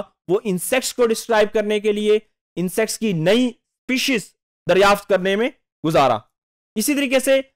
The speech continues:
अगर हम मायर की बात करें तो मायर ने नाइनटीन एटी टू के अंदर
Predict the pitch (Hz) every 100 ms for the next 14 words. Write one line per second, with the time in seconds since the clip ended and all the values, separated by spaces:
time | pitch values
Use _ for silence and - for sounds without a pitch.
0 | _ _ 226 240 277 226 214 226 180 156
1 | 185 240 240 240 196 175 170 185 190 226
2 | - _ _ 208 180 160 190 247 254 254
3 | _ 170 196 214 220 _ _ _ _ _
4 | _ _ _ - 180 240 240 262 254 -
5 | _ - 220 240 254 254 - 294 269 233
6 | 185 185 202